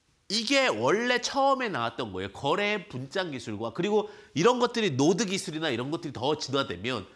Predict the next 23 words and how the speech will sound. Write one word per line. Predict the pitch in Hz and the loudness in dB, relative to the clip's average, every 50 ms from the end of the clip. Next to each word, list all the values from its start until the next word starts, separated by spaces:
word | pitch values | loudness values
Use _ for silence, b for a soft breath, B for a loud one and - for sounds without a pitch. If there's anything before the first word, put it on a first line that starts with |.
| B B B B B | B B B B B
압축 | - 95 98 143 156 - - - - 269 220 - - | -2 2 2 2 0 -2 -8 -6 -6 -6 -6 -8 -10
기술, | - 190 175 - - 139 104 92 90 - | -6 -6 -4 -2 -2 -2 -2 -2 -4 -2
그리고 | - 165 208 - | -2 0 2 4
이런 | 147 147 170 185 190 | 4 2 2 0 -2
것들에 | 190 - - 180 165 165 143 | -4 -4 -4 -4 -4 -2 -2
대한 | 135 151 156 135 | 0 -2 0 -2
어떠한 | 113 110 110 151 151 170 190 190 196 B B B B B B _ | -2 -4 -2 0 0 0 0 -2 -4 B B B B B B _
그런 | - 139 190 220 208 - | -2 0 0 0 0 -2
기술들이 | - 135 120 175 196 160 160 175 165 | -6 -6 -4 -4 -4 -4 -6 -8 -8
더 | 175 | -8
확장되는 | - - - - - - 311 294 277 262 254 240 226 185 143 | -10 -12 -14 -10 -4 -2 -2 -2 -2 -2 -2 -2 -4 -4 -8
구조까지, | 110 101 101 98 - - 98 90 - 95 95 - _ _ _ _ _ _ _ _ - | -8 -8 -8 -8 -8 -8 -10 -8 -8 -12 -16 -18 _ _ _ _ _ _ _ _ -6
진짜로 | - - 196 202 190 - 240 226 226 | -4 -4 -4 -2 -2 0 0 2 0
쓸 | 220 - 247 | 0 -2 -6
수 | 233 - - | -8 -8 -8
있는 | 233 214 208 - | -6 -6 -6 -6
구조까지 | - 117 131 131 - 131 123 | -4 -6 -4 -2 -2 -2 -2
만들어지는 | 110 98 95 98 101 104 98 98 95 92 | -2 -4 -4 -4 -4 -4 -4 -6 -6 -8
것도 | 95 98 - - 175 196 208 208 B B B B B _ _ - - | -10 -8 -4 0 0 0 0 -2 B B B B B _ _ -16 -10
굉장히 | - 113 113 135 139 131 | -8 -4 -4 -2 -4 -4
필요한 | - - - - 240 233 196 131 | -6 -8 -6 -4 -4 -2 -2 -4
거죠. | 110 98 - | -6 -6 -2
그러면서 | - 180 202 214 214 196 | 0 0 2 2 2 -2